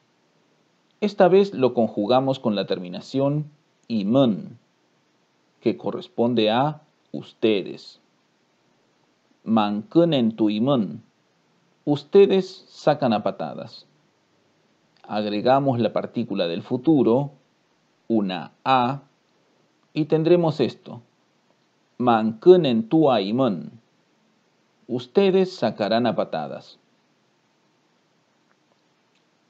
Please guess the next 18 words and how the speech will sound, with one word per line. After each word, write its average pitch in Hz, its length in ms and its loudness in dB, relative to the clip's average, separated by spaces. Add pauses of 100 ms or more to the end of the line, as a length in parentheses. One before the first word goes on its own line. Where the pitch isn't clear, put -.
(240)
La 175 200 2
última 196 360 2
frase 185 420 2
dice, 120 640 2 (580)
"Zomo 131 380 4
yem 135 400 -2
nga 127 400 -2 (100)
zomo". 107 480 -2 (1400)
Nga 151 460 0
ya - 180 -2
la 101 120 0
dijimos 101 480 -6
antes. - 500 -4 (640)
Zomo 208 480 4
quiere 156 220 2
decir 123 320 0
mujer. 113 560 -2 (1200)
Yem 156 560 4